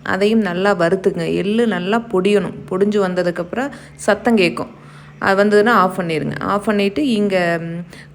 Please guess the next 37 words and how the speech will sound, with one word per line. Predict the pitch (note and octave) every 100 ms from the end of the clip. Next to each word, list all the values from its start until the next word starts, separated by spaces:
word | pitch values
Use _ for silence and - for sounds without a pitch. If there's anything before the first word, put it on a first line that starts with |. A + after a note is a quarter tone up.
| G3+
கருவேப்பிலையெல்லாம் | - F#3+ A3 A3 G#3+ G3+ G#3
வறுத்து | F#3+ F#3+
வச்சிருக்கோம்ல, | F#3 F#3 F3 E3+
அதையும் | F#3 F#3 E3+ G#3 G#3
உள்ளேயே | F3+ F#3 F#3+
போட்டு | F#3+ F3 F3 C4+ D#4
ஒரு | - E3+
வணக்கு | E3+ F#3+
வணக்கி | F#3+ F3+ F3
விட்டு, | E3 D3 B3+ E4 - - -
புளியை | C4 B3+ C#4
மட்டும் | C4+ A3 A#3+ A#3+
பார்த்தீங்கன்னா, | G#3 G#3 B3+
உள்ள | A3+ A#3 B3
போட்டு | A3+ G#3
அந்த | B3+ G#3
எள்ள | F3+ G#3+
போட்டு | G3+ G3+
மூடி | G#3 F#3 F#3
விட்டுருங்க. | F3+ F3+ D#3+ - E3
ஏன்னா, | F3+
அந்த | A#3 A3+ -
புளி | G#3
வந்து | A3+ G#3 A3+
நல்லா | F#3 G3+
ட்ரை | F3 F3 G#3
ஆச்சுன்னா, | G#3 G#3 G3 B3+
கொஞ்சம் | G#3+ F3+
ரொம்ப | E3 F3
நாள் | F#3 G#3
வந்து | F#3+ G3+
எள்ளு | G3 F3
பொடி | F#3 F#3
வந்து | E3+ G3
கெட்டு | E3 E3
போகாது | F3+ E3 E3+ D#3+
இருக்கும். | C#3 C#3+ - - -